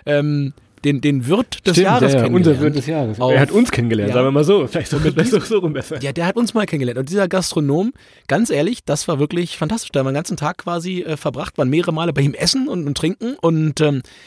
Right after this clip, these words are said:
Speaker 1: ja, einfach dieses, dieses Erlebnis mit, äh, ja, diesem guten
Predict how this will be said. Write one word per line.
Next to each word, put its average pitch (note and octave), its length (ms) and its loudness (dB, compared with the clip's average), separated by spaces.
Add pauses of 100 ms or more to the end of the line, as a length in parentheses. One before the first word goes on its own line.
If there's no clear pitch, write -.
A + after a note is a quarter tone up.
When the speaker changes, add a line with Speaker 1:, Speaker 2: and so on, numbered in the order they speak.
Speaker 1:
ja, D#3+ 160 -2
einfach C#3 180 0
dieses, D3 500 0
dieses C#3 220 -8
Erlebnis C#3 500 -4
mit, D3 440 -2
äh, B2+ 240 2 (420)
ja, C3 140 -2
diesem B2+ 420 -2 (180)
guten G#3 580 0